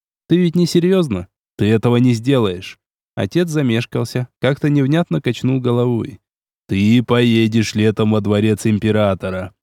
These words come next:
и это не обсуждается», отчеканил он и, подумав, добавил: «Считай это в качестве наказания, раз тебе такая перспектива не по душе». Я обдал отца взглядом, полным возмущённого непонимания.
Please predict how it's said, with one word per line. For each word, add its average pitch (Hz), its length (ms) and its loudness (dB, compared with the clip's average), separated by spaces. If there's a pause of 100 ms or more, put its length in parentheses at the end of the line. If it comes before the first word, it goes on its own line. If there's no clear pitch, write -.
(140)
и 98 260 0
это 120 300 2
не 98 140 0
обсуждается», 107 1040 -2 (360)
отчеканил 147 600 -2
он 180 140 0
и, 156 40 0
подумав, 165 480 -2
добавил: 123 540 0 (260)
«Считай 113 640 0
это 117 180 0
в - 60 -6
качестве 120 480 0
наказания, 117 880 0 (300)
раз 104 240 0
тебе 113 300 0
такая 107 400 0
перспектива 107 720 0
не 104 160 2
по 104 140 -2
душе». 104 500 -4 (560)
Я 160 300 0
обдал 147 300 -2
отца 147 280 -2
взглядом, 143 500 -2
полным 135 380 0
возмущённого 117 640 0
непонимания. 113 960 0